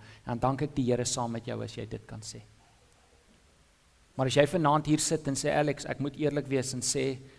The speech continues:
ek het hierdie jaar die bitter vrug gepluk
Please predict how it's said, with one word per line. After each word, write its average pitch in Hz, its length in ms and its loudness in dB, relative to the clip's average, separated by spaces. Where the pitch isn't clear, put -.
ek 107 100 -4
het 123 100 -2
hierdie 131 200 2
jaar 131 280 6
die 123 100 -4
bitter 127 280 0
vrug - 420 -4
gepluk - 480 -8